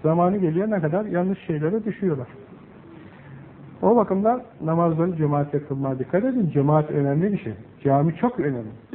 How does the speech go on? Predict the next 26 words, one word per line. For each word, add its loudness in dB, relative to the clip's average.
İmamlık 0
çok -2
önemli 0
bir -4
hizmet. -4
Bunları 0
ihmal 0
etmeyin. -2
Cuma'yı 2
terk 2
etmeyin. -2
Adam 4
mücahit, 4
Cuma'yı 4
terk 0
etmekten -2
işe -4
başlamış. -10
Böyle -4
şey -2
olur 2
mu? -6
Yani 2
ayet 4
var. 4
Allah, 2